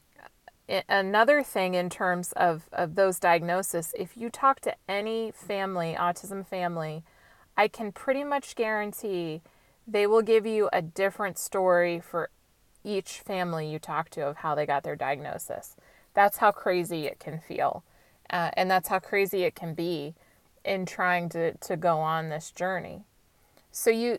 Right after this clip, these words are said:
you get this diagnosis, then they're like, "Okay, you know, go, go get him help." And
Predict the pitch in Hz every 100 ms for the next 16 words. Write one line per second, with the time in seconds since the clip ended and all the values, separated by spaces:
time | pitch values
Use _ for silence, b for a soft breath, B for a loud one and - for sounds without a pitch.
0 | - 196 208 190 233 - 294 277 - 233
1 | 220 202 185 185 190 180 - - _ _
2 | _ - - 190 196 202 208 190 180 185
3 | 196 277 294 254 240 240 _ - 196 180
4 | 170 170 175 b b b b _ - 175
5 | 196 208 214 214 214 _ _ _ _ _
6 | - 196 202 226 233 233 247 277 185 -
7 | - b b b b b b - 208 202
8 | 202